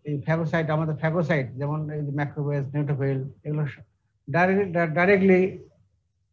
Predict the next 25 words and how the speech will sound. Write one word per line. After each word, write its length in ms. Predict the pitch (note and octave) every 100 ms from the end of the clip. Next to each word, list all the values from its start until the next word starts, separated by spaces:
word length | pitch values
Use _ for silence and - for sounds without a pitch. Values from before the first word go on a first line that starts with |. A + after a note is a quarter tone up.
| _ D3+
আহ, 300 | D#3 D3 C3+ - - -
খাইতে 280 | - D#3 D#3+
পারে 160 | D3
না, 100 | C3
engulf 400 | C#3+ D#3+ E3 F3
করতে 180 | F3 D3+
পারে 220 | C3+ C3
না। 220 | B2 A2+ G#2+ - _ _ _ -
আমরা 180 | E3+ F3+
যখন 140 | F3
directly 320 | F3 F#3 E3+
হাত 180 | D3+ D#3+
দিয়ে 160 | D#3 D#3+
খাচ্ছি, 280 | C#3+ C3+
তাই 160 | C3+ F#3
তো? 240 | F#3+ C3+ G#2 - - C3+ B2+
Directly 380 | E3+ F3+ F#3+
খাইতে 220 | D#3 D3 C3
পারে 180 | A#2+
না 100 | A#2
এরা। 180 | A2 G#2 - _ _ - _ _ -
এরা 120 | D3+
engulf 560 | E3 F3+ F3+ F#3 - -
কিভাবে 240 | F#3+ G3 F3+
করে? 260 | F3 G#3+